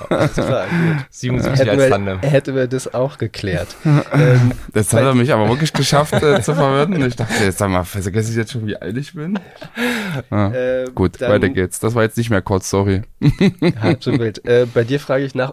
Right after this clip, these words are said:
Speaker 1: Olympia- und Paralympics-Teilnahmen.
Speaker 3: Ja, ich war in, äh, Peking, in London, in Tokio, vier. Ja.
Speaker 1: Und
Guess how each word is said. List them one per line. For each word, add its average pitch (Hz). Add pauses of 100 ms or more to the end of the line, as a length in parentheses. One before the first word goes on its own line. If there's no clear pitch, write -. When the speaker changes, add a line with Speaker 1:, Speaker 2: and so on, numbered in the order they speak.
Speaker 1:
Olympia- 135
und 160
Paralympics-Teilnahmen. 92 (1120)
Speaker 3:
Ja, 92
ich 87
war 90
in, 85
äh, 78
Peking, 104
in 92
London, 139
in 98
Tokio, 123
vier. 123 (1200)
Ja. 98
Speaker 1:
Und 113